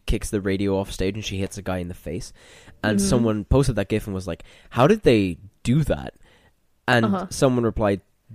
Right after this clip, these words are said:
Speaker 1: "They kicked the radio in his face. They just did, they just kicked a ra-, he
Speaker 2: They
Speaker 1: got hit in
Speaker 2: just
Speaker 1: the
Speaker 2: did
Speaker 1: face with the
Speaker 2: that.
Speaker 1: radio. That's how they did that." And it's this idea of, like, you know,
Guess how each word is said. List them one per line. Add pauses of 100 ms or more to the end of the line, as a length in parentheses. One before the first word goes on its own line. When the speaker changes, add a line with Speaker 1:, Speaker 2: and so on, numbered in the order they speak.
Speaker 1:
"They (280)
kicked
the
radio
in
his
face. (240)
They
just
did, (120)
they
just (100)
kicked
a
ra-,
he
Speaker 2:
They
Speaker 1:
got
hit
in
Speaker 2:
just
Speaker 1:
the
Speaker 2:
did
Speaker 1:
face
with
the
Speaker 2:
that.
Speaker 1:
radio. (120)
That's
how
they
did
that." (640)
And
it's
this
idea
of,
like, (320)
you
know,